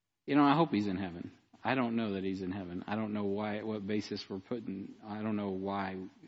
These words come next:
I mean, he could have gotten saved. I don't know enough to know. I know his, his little brother who hung himself and was a good,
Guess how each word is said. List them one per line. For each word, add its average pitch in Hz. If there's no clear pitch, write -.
I -
mean, 110
he 139
could 135
have 107
gotten 101
saved. 98
I 101
don't 101
know 98
enough 101
to 95
know. 101
I 117
know 123
his, 117
his 117
little 110
brother 110
who 107
hung 113
himself 107
and 107
was 101
a 101
good, 104